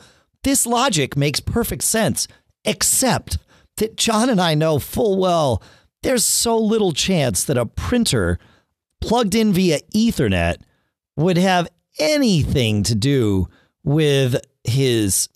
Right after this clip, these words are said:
it would, it, there's no, like, it would be so difficult for Eero to have built a system that could be <laughs> incompatible with that.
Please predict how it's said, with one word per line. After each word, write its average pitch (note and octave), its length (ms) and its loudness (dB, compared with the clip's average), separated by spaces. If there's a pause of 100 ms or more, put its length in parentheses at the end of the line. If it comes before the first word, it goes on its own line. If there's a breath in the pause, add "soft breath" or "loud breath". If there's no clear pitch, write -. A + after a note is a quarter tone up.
(120)
it D#3+ 160 -2
would, F#3+ 200 -2
it, F#3 140 -2
there's F3+ 220 0
no, B3+ 220 2
like, F#3+ 220 0
it A#3 60 0
would A3+ 120 0
be G#3 120 2
so A#3+ 320 0
difficult C3 760 0 (320 soft breath)
for C#3+ 240 -8
Eero D3+ 480 2
to D3 140 0
have B2 220 0
built C#3 260 -2
a - 40 0
system B2+ 440 0
that B2 140 -2
could C3 120 -4
be C3 180 0
<laughs> - 20 0
incompatible G3 1000 -2
with - 200 -4
that. A2 420 -2